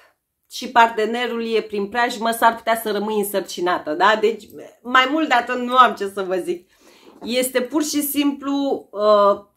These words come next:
sexiness și senzualitate, da? Deci, pur și simplu, asta îmi spune.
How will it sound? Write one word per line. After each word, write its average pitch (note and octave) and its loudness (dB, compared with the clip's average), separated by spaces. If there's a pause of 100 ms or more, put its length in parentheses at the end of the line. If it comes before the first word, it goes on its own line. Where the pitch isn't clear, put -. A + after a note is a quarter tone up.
(120)
sexiness B3+ -6
și A3 -4
senzualitate, G#3 -2 (540)
da? G3 0 (200)
Deci, A3+ -10
pur D4 -4
și B3 -10
simplu, B3 -8
asta A3 2
îmi G#3 -6
spune. F3 -10